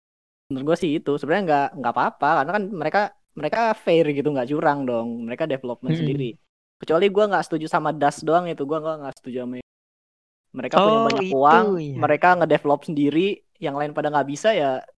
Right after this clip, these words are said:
Speaker 1: di depan aja sendiri gitu kan. Menurut gue itu kurang sih. Tapi di dua ribu dua puluh satu
Speaker 2: Oke.
Speaker 1: katanya udah nggak boleh lagi sih itu Das dipakai.
Speaker 2: Iya, cuman kan tetep aja bos,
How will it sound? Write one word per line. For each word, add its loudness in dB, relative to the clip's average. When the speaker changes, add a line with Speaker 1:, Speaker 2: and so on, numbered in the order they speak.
Speaker 1:
di -10
depan -4
aja -6
sendiri -4
gitu -6
kan. -4
Menurut -20
gue -2
itu -8
kurang -6
sih. -16
Tapi -4
di 0
dua 4
ribu 2
dua 2
puluh 0
satu 4
Speaker 2:
Oke. 2
Speaker 1:
katanya 2
udah 2
nggak -2
boleh 2
lagi 0
sih -2
itu -4
Das -4
dipakai. -6
Speaker 2:
Iya, 2
cuman 0
kan 4
tetep 2
aja 4
bos, 4